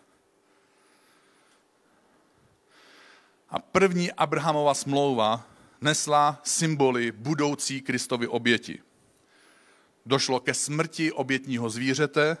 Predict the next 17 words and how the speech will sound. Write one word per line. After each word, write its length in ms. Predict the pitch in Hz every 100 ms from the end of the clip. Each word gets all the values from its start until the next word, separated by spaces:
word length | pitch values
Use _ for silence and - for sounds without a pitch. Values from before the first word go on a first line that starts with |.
| -
byla 220 | 127 127
prolitá 500 | - 131 135 131 113
krev. 480 | 113 135 139 156 - _ _ _ _ _ _ _ _ _ _ _ _ _ _ _ _ _ _
V 100 | - - -
Abrahamově 440 | 127 135 143 139 135
případě 480 | - 131 131 127
rozpůlené 520 | 127 120 127 123 120 113
zvíře, 460 | 110 135 135 156
v 100 | 143
Ježíšovo 580 | 127 127 135 131 139 135
případě 580 | 131 - 131 131 127 127
to 120 | 135
byla 360 | 131 120 113 - _ -
nakonec 440 | - 120 139 131 -
také 280 | 135 123 117
roztržená 760 | 143 - 165 160 147 117 -
opona 600 | 147 - 151 156 160 135